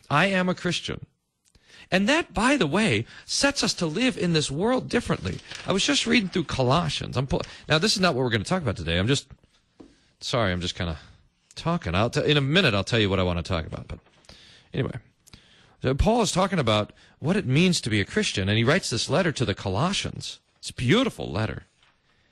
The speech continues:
And he talks about how Christ is head of all things. He's head of creation, head of the new creation. He talks about Paul's suffering and how he's, how he's joyful in his suffering. And then he talks about the problems that they're facing, the, the theological false doctrine,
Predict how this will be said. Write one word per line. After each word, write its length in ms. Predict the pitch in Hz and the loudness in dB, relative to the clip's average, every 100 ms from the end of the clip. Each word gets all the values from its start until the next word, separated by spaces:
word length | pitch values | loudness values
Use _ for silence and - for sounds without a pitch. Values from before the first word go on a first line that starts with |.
| _ | _
And 120 | 147 | 0
he 60 | 196 | 2
talks 260 | 175 160 139 | 2 0 0
about 160 | 143 | 0
how 80 | 139 | 0
Christ 400 | - 139 160 - | 0 -2 0 -2
is 100 | 120 | -2
head 200 | - 165 | 0 0
of 100 | 147 | 0
all 220 | 147 165 | 0 -2
things. 340 | - 151 170 135 | -2 -4 -2 -2
He's 180 | 123 | -2
head 160 | 139 156 | 0 0
of 80 | 139 | -2
creation, 480 | 131 123 147 180 160 | -2 0 0 0 2
head 160 | 160 | 2
of 60 | 165 | 2
the 80 | 143 | 0
new 180 | 135 | 0
creation. 480 | 113 156 147 156 175 | -2 -2 -2 -2 -2
He 80 | 165 | -2
talks 280 | 160 147 - | 0 0 0
about 260 | 139 - | -4 -2
Paul's 220 | 131 139 - | -2 -2 0
suffering 440 | 143 - 156 156 | -2 -2 -4 -2
and 80 | 131 | 0
how 140 | 123 | 2
he's, 160 | 110 - - - - - - | 0 -2 -12 -20 -20 -20 -2
how 160 | 139 | 2
he's 140 | 131 95 | 2 0
joyful 520 | 95 117 165 185 185 | 0 2 2 0 -2
in 60 | 160 | -2
his 100 | - | 0
suffering. 460 | 156 156 175 170 | 0 0 0 2
And 80 | 143 | 2
then 80 | 143 | 2
he 80 | 139 | 2
talks 260 | 147 170 | 0 0
about 220 | 147 127 | 0 0
the 80 | 113 | -2
problems 640 | - 123 147 190 208 208 170 | -2 0 2 2 0 -4 -4
that 100 | 175 | -4
they're 120 | 175 | -2
facing, 400 | 180 180 202 180 | 0 0 0 -2
the, 100 | 135 _ _ _ _ _ _ _ | -4 _ _ _ _ _ _ _
the 120 | 123 | -2
theological 640 | - 160 131 139 165 170 | 0 2 4 2 0 -2
false 300 | 165 147 147 | -2 -2 -2
doctrine, 540 | - 123 143 - 175 | 0 0 0 0 -2